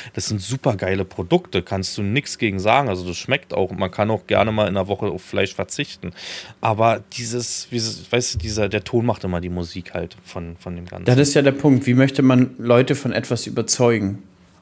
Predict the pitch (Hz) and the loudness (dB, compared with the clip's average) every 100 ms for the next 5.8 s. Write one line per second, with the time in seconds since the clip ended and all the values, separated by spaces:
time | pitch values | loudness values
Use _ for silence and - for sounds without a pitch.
0 | - 120 117 - 135 131 117 117 113 110 | -6 -4 0 4 6 6 4 0 2 2
1 | 110 113 - 110 110 123 113 - - - | 2 0 -2 -2 -2 0 -2 -4 -20 -20
2 | - - _ - 117 117 139 - - - | -20 -20 _ 0 2 2 2 0 -6 -16
3 | - _ _ _ 123 147 170 143 139 139 | -20 _ _ _ 0 2 4 6 6 6
4 | 139 127 135 147 127 120 117 - 139 165 | 4 2 4 4 4 4 0 2 2 6
5 | 139 127 131 135 131 127 127 | 6 6 4 4 4 4 4